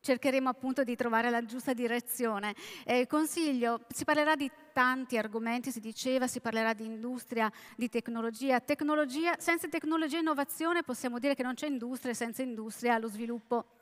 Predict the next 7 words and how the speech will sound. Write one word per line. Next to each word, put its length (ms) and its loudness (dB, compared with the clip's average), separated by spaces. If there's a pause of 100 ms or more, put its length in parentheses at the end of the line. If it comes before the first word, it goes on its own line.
neanche 300 -4
quello 280 0
c'è, 220 2
insomma, 560 -2 (340)
fondamentali 760 0
come 160 -6
argomenti. 760 -8